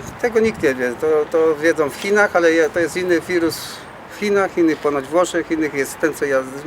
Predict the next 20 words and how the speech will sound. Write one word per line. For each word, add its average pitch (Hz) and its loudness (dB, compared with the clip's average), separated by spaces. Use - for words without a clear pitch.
niby 143 2
ja 120 0
z 113 -6
Niemiec, 151 0
ale 127 0
Niemcy 175 -2
bardzo 151 4
dziękują 143 0
tu 156 -6
dla 156 0
całego 151 0
społecz-, - -6
dla 139 4
całego 135 0
personelu 143 -2
tu, 147 -6
e, 135 -4
szpitala, 143 4
bo 131 -2
oni 135 -2